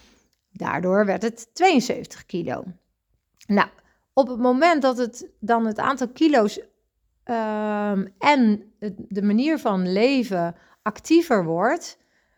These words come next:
voel je ook dat er, dat je meer energie kan steken in het stukje, eh, te gaan sporten.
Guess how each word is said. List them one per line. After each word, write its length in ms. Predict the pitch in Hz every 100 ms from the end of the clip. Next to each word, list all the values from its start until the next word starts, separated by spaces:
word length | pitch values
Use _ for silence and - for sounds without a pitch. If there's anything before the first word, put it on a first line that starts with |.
| _ _
voel 300 | - 294 330
je 160 | 330 220
ook 320 | 208 220 -
dat 180 | 220 214
er, 200 | 220 208
dat 160 | 226
je 80 | 220
meer 200 | 220 262
energie 580 | - 247 220 277 277 277
kan 260 | - 262 330
steken 680 | - - 170 185 240 254 - _
in 500 | 202 190 220 247 - _ _ _ _ _
het 140 | - 214
stukje, 760 | - 196 185 - 208 247 294 - _ _ _
eh, 200 | 185 160
te 220 | - -
gaan 200 | - 185
sporten. 540 | 196 - 330 - 165